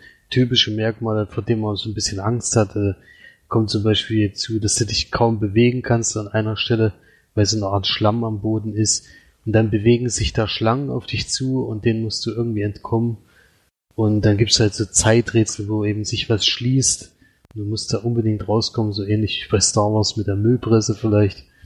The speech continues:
und solche Geschichten. Und da kommt noch viel mehr.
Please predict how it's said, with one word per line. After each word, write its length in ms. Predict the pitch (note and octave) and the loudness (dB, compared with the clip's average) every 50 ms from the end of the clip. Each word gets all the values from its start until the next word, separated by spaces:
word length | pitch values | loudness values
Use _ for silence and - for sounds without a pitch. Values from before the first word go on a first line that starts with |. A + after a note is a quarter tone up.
| _ _ _ _ - - _ | _ _ _ _ -20 -18 _
und 100 | G#2+ A2 | -8 -4
solche 260 | G2+ A2 A2 A2 G#2+ | 0 2 2 2 2
Geschichten. 440 | G2+ G#2+ - - A#2 G#2+ - - A2 | 0 -2 -2 -2 -2 -2 -4 -6 -8
Und 60 | G2+ | -6
da 80 | G2+ G#2 | -6 -4
kommt 180 | G2 - A#2 A#2+ | -2 0 0 0
noch 180 | A2+ G2+ - | 0 -2 -4
viel 180 | - - A#2 G#2 | -2 -2 0 2
mehr. 300 | G#2 A2 A2 A2+ A#2 | 4 4 6 6 4